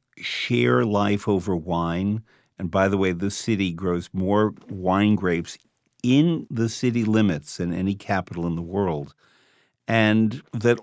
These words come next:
all of it has to be abetted, deepened, contrasted by culture,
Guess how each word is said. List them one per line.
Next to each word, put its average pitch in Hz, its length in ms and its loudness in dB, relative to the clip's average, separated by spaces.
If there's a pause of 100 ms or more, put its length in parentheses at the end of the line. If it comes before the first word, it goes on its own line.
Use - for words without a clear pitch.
all 143 280 6
of 165 100 2
it 151 140 -2
has 131 320 -4
to 123 140 -6
be 110 240 2
abetted, 131 880 0 (540)
deepened, 127 800 2 (120)
contrasted 117 1300 0
by 92 180 0
culture, 123 760 -2